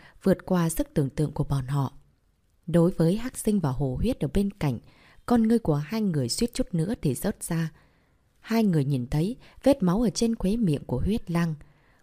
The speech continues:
cùng với chiếc giáp mai rùa đen nghìn năm bị phá nát ở trên người anh ta, thì không khỏi nuốt nước miếng. Trong lòng hiện lên một tia chua xót.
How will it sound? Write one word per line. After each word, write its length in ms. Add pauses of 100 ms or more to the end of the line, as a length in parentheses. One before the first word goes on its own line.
(100)
cùng 160
với 120
chiếc 340
giáp 220
mai 180
rùa 260
đen 260
nghìn 220
năm 220 (420)
bị 220
phá 120
nát 280
ở 80
trên 240
người 280
anh 140
ta, 300 (460)
thì 80
không 220
khỏi 280
nuốt 240
nước 200
miếng. 320 (680)
Trong 220
lòng 280 (220)
hiện 200
lên 140
một 240
tia 120 (120)
chua 200
xót. 300